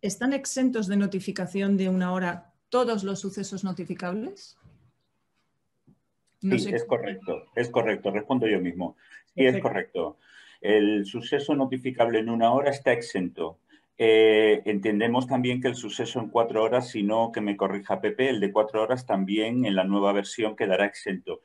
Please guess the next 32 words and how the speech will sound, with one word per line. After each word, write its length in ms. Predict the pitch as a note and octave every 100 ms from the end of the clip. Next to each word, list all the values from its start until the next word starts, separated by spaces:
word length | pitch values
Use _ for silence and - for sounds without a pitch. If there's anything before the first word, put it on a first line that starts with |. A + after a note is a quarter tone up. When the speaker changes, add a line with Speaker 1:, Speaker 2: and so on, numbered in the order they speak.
| _
Speaker 2:
Lo 140 | G2+ G#2+
que 80 | A#2
no 80 | C3
está 160 | D3+
exento 420 | C#3 - C#3 C#3
ya 220 | C#3 B2 B2+
es 120 | B2+
el 100 | A#2
suceso 420 | - G2+ - B2+
a 40 | A2
veinticuatro 580 | G2+ G#2 G2+ F#2+ F2 E2+
horas. 180 | E2+
Es 100 | G#2 G#2
decir, 240 | G2+ G2+
en 80 | G2
cualquier 340 | G2+ G2 A#2
caso, 300 | B2+ B2+ C#3
a 80 | A#2+
veinticuatro 600 | G#2 G2 G2 A#2+ A#2 A2
horas 140 | G#2
de 100 | G#2
haber 160 | G2+ G#2+
ocurrido 380 | G2 G2+ G#2 G2
una 100 | F#2
emergencia 480 | F2+ - A#2 - A#2
hay 80 |
que 120 | - F#2+
mandar 280 | G2 G2
un 100 | F#2+
notificable 520 | F#2+ - - - F2 E2+
al 80 |
Consejo. 520 | - E2 - _ E2